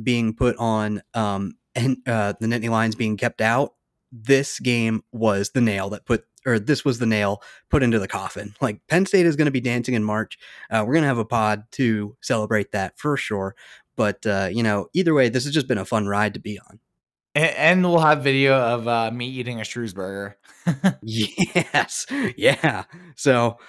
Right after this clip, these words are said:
Speaker 1: oh, man. And just to think, Vince, uh, we're, we're two wins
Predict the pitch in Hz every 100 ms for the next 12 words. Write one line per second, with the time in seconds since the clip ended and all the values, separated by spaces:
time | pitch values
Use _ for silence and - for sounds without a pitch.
0 | - - - 135 120 113 127 113 110 -
1 | - 127 127 120 123 160 - 127 151 135
2 | 117 117 110 - 117 110 120 135 135 -
3 | 123 143 143 - 160 185 156 156 143 113
4 | 104